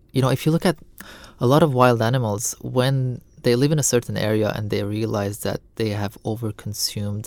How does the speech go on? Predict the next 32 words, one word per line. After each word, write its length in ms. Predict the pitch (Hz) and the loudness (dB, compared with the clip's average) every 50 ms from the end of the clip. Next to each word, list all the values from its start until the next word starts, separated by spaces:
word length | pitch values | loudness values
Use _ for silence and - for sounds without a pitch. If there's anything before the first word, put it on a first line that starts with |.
| - - | -12 -8
the 120 | - - 104 | -6 -6 -6
amount, 400 | 101 101 101 101 98 98 - - | -4 -6 -6 -6 -6 -8 -8 -8
like, 200 | 107 104 104 - | -8 -8 -8 -8
the 80 | - | -12
plants 640 | - - - - - 98 95 104 123 135 - - - | -12 -12 -12 -8 -6 -4 -4 -4 -4 -6 -6 -6 -4
that 220 | - 104 98 113 - | -4 -4 -6 -4 -4
they 140 | 113 104 104 | -6 -6 -4
rely 340 | 104 104 95 98 92 95 107 | -6 -6 -4 -4 -4 -4 -6
on, 180 | 110 117 123 113 | -6 -6 -6 -6
like 180 | 101 - - | -8 -10 -8
herbivore 460 | - 107 - 131 123 - - - - | -12 -12 -12 -12 -10 -8 -8 -6 -6
animals, 460 | - 110 113 117 127 143 156 - - _ - - - - - - - - - - - _ _ - | -6 -6 -6 -6 -6 -6 -8 -10 -12 _ -20 -20 -20 -20 -20 -20 -20 -20 -20 -20 -20 _ _ -8
at 120 | - - - | -6 -4 -2
one 160 | 127 143 151 | -2 -2 -4
point 320 | - - 170 170 160 151 | -4 -2 0 0 0 0
they 100 | - 110 | -2 -4
start 600 | 110 - - - - - 120 123 127 123 - - - 131 | -4 -2 -6 -8 -6 -4 -4 -2 -2 -4 -6 -10 -16 -10
breeding 320 | - 120 113 107 117 107 | -6 -6 -6 -6 -6 -8
less 680 | 110 104 104 110 113 - - - - - - - - - _ - _ - | -8 -4 -4 -4 -4 -2 0 0 0 0 0 -4 -8 -12 _ -20 _ -10
because 320 | 123 - - 120 110 - | -10 -4 -2 -2 -2 -2
they 80 | 117 113 | -2 -4
understand, 520 | 110 110 113 113 - - - 135 131 - | -2 -4 -4 -4 -6 -2 -2 -2 -2 -2
okay, 240 | - 107 - - 104 | -4 -4 -4 -4 -2
we 140 | 104 113 120 | -2 0 0
have 100 | 123 - | -2 -4
to 80 | - | -4
slow 380 | - - - - 123 123 135 143 | -8 -8 -4 0 2 2 2 2
down 280 | 143 143 147 156 156 | 2 2 2 2 2
now 240 | 156 160 160 165 160 - | 2 2 2 2 0 -2
until 260 | 117 113 - 120 117 | -4 -6 -4 -4 -4
nature, 520 | 117 113 113 113 113 - - - 113 113 | -2 -2 -4 -4 -4 -6 -6 -6 -6 -4
like, 240 | 110 110 101 101 - | -2 -4 -4 -4 -6